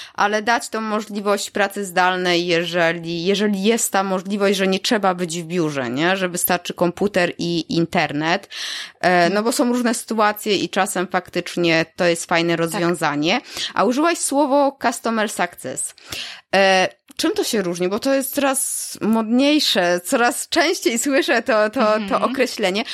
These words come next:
Speaker 1: Czym to się różni
Speaker 2: Tak.
Speaker 1: od tradycyjnej, nietradycyjnej słowa, które kiedyś było tradycyjnym,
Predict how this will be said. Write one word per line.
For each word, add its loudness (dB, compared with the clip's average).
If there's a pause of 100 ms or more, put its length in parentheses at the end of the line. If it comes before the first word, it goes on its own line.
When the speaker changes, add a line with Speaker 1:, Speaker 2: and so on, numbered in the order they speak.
(120)
Speaker 1:
Czym 0
to 4
się 2
różni -2
Speaker 2:
Tak. -4
Speaker 1:
od 2 (420)
tradycyjnej, 2
nietradycyjnej 0
słowa, 0
które -4 (240)
kiedyś -4
było 0
tradycyjnym, 0